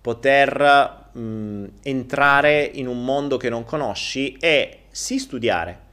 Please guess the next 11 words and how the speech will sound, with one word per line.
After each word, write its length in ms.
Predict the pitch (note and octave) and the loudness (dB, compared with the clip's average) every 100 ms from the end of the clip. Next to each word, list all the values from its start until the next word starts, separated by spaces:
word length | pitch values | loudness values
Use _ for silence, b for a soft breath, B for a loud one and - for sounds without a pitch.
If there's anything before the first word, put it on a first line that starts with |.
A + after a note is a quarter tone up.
| b b _ | b b _
ma 220 | C#3 D#3+ | -2 0
anche 640 | C3 B2 B2 E3 G#3+ - - _ _ _ _ _ _ _ _ _ _ b b b b b b | 0 -2 -2 0 0 -2 -10 _ _ _ _ _ _ _ _ _ _ b b b b b b
avere 240 | D#3 C#3 B2+ | -2 0 0
vicino 300 | G3+ - B2 | -4 -6 -4
una 100 | C3+ | -4
persona 320 | F3+ - B2+ | -6 -6 -6
che 60 | |
sa 160 | C#3 G#2 | -6 -6
più 100 | G#2 | -6
di 120 | F#2 | -6
te. 220 | A2 G#2 | -4 -4